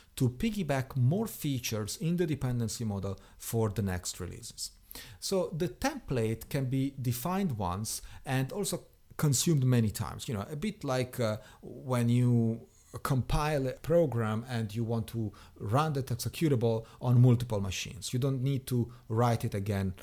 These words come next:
uh, over and over again. So new service providers have the option to develop their own templates by adding new conditions or simply bundling the predefined conditions.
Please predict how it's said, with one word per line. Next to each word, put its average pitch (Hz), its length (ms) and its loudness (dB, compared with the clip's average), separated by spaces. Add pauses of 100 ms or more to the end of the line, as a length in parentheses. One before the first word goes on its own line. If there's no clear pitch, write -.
(180)
uh, 98 180 -2
over 113 280 0
and 101 100 -2
over 98 160 -4
again. 95 240 -10
So 143 300 -6 (260)
new 160 340 6
service 180 440 0
providers 104 480 -4
have 107 180 -6
the 120 80 -2
option 127 480 -2 (360)
to 131 140 2
develop 123 680 0
their 113 240 2
own 123 260 0
templates 98 640 -4 (240)
by 110 140 -2
adding 117 400 0
new 196 160 6
conditions 120 640 -2 (300)
or 165 380 4 (180)
simply 202 400 -2
bundling 139 500 2
the 123 100 0
predefined 113 640 -4
conditions. - 560 -10